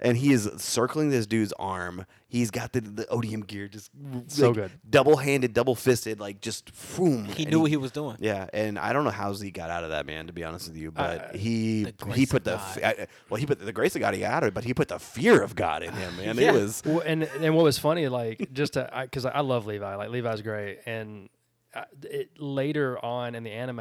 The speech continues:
Speaker 2: obviously, assuming everyone's caught up, like, they're, they're, like, they're over fighting. Like, when Eren goes and they're, they're all over there fighting on, on their territory
Speaker 1: Yeah.
Speaker 2: now. Um, I can't remember the name of the, of the place anymore, but, uh,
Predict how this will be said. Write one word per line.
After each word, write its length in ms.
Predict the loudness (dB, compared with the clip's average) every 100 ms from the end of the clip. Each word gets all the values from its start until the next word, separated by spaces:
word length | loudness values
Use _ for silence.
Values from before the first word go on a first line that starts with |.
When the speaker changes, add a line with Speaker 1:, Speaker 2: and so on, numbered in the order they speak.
| -8 -6
Speaker 2:
obviously, 400 | -6 -8 -10 -10
assuming 320 | -8 -8 -8
everyone's 320 | -8 -8 -10
caught 240 | -8 -6
up, 240 | -6 -6 -6
like, 340 | -8 -10 -14 _ _ _ _ _ -6
they're, 500 | 0 2 0 -4 -14 _
they're, 260 | -6 -4 -2
like, 460 | -2 -6 -8 -12 -18 _ _
they're 340 | -8 -6 -4
over 240 | -4 -4 -4
fighting. 560 | -4 -4 -4 -6 -10 -20 _ _ _ _
Like, 160 | -8 -6
when 120 | -6
Eren 340 | -6 -6 -6
goes 320 | -6 -4 -6 -10
and 180 | -12 -10
they're, 160 | -10
they're 140 | -8 -8
all 140 | -6
over 200 | -8 -8
there 280 | -8 -8 -10
fighting 380 | -8 -6 -6 -10
on, 140 | -12 -12
on 180 | -10
their 120 | -8 -8
territory 460 | -8 -10 -6 -4
Speaker 1:
Yeah. 240 | -2 -4 -8 _ -14
Speaker 2:
now. 80 |
Um, 280 | -12 -10 -12
I 80 | -16
can't 140 | -14 -12
remember 140 | -10
the 80 | -10
name 100 | -12
of 60 | -12
the, 180 | -14 -16
of 60 |
the 80 | -18
place 360 | -14 -12 -12 -16 -16
anymore, 300 | -12 -10 -10
but, 160 | -8
uh, 160 | -6